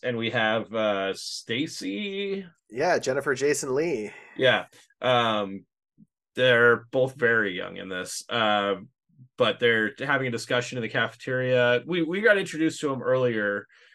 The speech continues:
Speaker 2: Mm-hmm.
Speaker 1: 'cause they work together at a food place at the mall. Um, but
Speaker 2: Yeah, they, they work
Speaker 1: now
Speaker 2: at the
Speaker 1: that
Speaker 2: pizza place.
Speaker 1: now we're having a conversation with them at the school where they're eating lunch together. And I thought it was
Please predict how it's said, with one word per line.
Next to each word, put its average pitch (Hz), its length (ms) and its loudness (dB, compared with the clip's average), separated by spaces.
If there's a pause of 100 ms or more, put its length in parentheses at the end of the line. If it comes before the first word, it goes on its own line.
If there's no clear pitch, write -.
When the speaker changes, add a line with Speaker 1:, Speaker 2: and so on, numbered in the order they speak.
Speaker 2:
Mm-hmm. 117 120 -12
Speaker 1:
'cause 143 140 2
they 127 120 4
work 135 280 0
together 110 540 0
at 101 280 -4
a 110 80 -8
food 117 380 -6
place 92 580 -6
at 92 140 -6
the 95 80 -12
mall. 107 400 -4 (760)
Um, 101 680 -2
but 113 240 2
Speaker 2:
Yeah, 123 80 -8
they, 117 100 -2
they 120 140 -6
work 135 140 2
Speaker 1:
now 143 100 4
Speaker 2:
at - 60 2
the 143 40 -4
Speaker 1:
that - 60 -12
Speaker 2:
pizza - 260 -6
place. - 500 -8 (200)
Speaker 1:
now 127 300 0
we're 135 100 2
having 131 320 0
a 113 80 -6
conversation 120 580 -2
with 110 80 -4
them 110 160 -2
at 104 140 -4
the - 40 -18
school 131 440 0
where 110 120 0
they're 107 140 0
eating 110 200 -2
lunch 123 240 -2
together. 101 440 0
And 110 260 -2
I 120 120 0
thought 139 180 2
it 120 60 4
was 120 260 -4